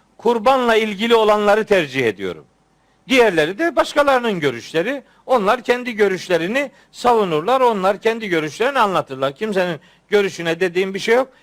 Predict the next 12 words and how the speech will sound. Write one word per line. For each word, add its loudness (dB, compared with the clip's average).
Kimsenin -2
görüşüne 0
saygısızlık -2
da 4
yapmıyorum. 0
Ama 4
öyle 4
Kurban 0
Bayramı 2
günleri 0
geldiği 0
zaman 0